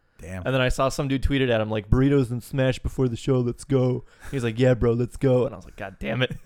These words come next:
Speaker 2: <laughs>
Speaker 1: Shit, I can't beat that.
Speaker 2: Shit.
Speaker 1: <laughs> So, yeah. That's, that was my fe-, uh, Disrupt Festival review. Not, not quite the Warped Tour replacement.
Speaker 2: Okay, we're getting there though. That's the,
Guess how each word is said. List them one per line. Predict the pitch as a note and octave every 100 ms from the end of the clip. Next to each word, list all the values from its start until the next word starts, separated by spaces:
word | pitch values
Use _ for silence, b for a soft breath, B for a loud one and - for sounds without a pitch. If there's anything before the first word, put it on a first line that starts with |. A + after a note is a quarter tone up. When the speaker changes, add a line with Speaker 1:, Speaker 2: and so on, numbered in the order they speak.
| -
Speaker 2:
<laughs> | A#3 - C4+ -
Speaker 1:
Shit, | - - C3
I | G2+
can't | A2+ A#2 F2+
beat | A2 -
that. | B2+ G3
Speaker 2:
Shit. | - A#3+ F#3 D3+ C#3 - F3+ - D#3+ - - -
Speaker 1:
<laughs> | b b -
So, | D#3+
yeah. | C#3 E2+ - -
That's, | C#3 C#3+
that | C#3+ D3+
was | C#3+
my | C#3+
fe-, | C3+ B2+
uh, | C3 B2 A2+
Disrupt | A2+ - B2 -
Festival | A2+ - A2 G#2
review. | G#2 G2+ F#2+ F#2+ b b b -
Not, | B2+ - A#2
not | A#2+ B2 B2 A#2+ -
quite | - A2 G2
the | F#2+
Warped | F#2+ F2+ -
Tour | F#2+ F2 E2+
replacement. | - F#2 - - D#2+ E2 -
Speaker 2:
Okay, | D3+ F#3 F3 -
we're | D3 E3
getting | F#3 D#3
there | A2+ A2+
though. | A2 G#2+
That's | B2 -
the, | B2+ A#2+ A2